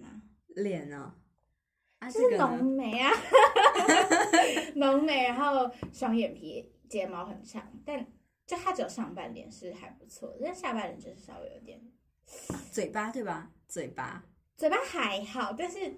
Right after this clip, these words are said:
Speaker 1: 他嘴唇很红，其实还蛮好看的，配上白皮肤就很好看。就他嘴巴不是，嗯，好啦，就还不错。
Speaker 2: <laughs>
Speaker 1: 然后还有他的，哦，他身材嘛，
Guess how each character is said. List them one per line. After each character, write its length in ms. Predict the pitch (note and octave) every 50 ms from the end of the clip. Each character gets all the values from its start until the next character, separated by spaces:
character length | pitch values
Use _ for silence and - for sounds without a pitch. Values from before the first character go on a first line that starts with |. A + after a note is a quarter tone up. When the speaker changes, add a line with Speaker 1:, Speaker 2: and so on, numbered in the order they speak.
| - _
Speaker 1:
他 140 | - B4
嘴 180 | A#4+ - C#4+ -
唇 160 | - A3+ G#3 G#3+
很 120 | G#3+ G#3
红， 200 | - - - - G#3+
其 140 | - - F#3+
实 60 | G3+
还 100 | G3+ F#3
蛮 140 | F3 E3+ F#3
好 160 | - - -
看 160 | - A3+ -
的， 60 | - - - - - _ _
配 140 | - C#4 C4
上 100 | B3+ A3+
白 160 | A3 - -
皮 140 | - - -
肤 140 | - -
就 160 | - - B2+ A2+
很 100 | A2+ -
好 180 | - - - - -
看。 160 | - - - _ _ _ _ _ _ _
就 120 | - A4 G4+ - - _ -
他 120 | - A#4
嘴 120 | A#4+ - -
巴 160 | - B3+ B3+
不 100 | - -
是， 220 | - E3+ F3 - - - - _ _ _ _ _
嗯， 120 | - - _ _ _ _ _ _ _ _
好 100 | _ -
啦， 200 | F#3 F3 - - - _ _ _
就 120 | _ D#4
还 140 | C#4 B3 A3
不 120 | - - -
错。 320 | - - - - - - - - - - - -
Speaker 2:
<laughs> 240 | - - - _
Speaker 1:
然 140 | - A#3+ D4+
后 60 | F4+
还 120 | F#4 F#4 D4+
有 60 | A#3
他 140 | A#3 A3 G#3+
的， 220 | G#3 G#3 - - _ _ _ _ _ _ _ _ _ _
哦， 100 | - G3
他 180 | G3 - F4 F4
身 280 | - - A3 F#3 -
材 260 | - - A3+ A3+ - -
嘛， 200 | - - - -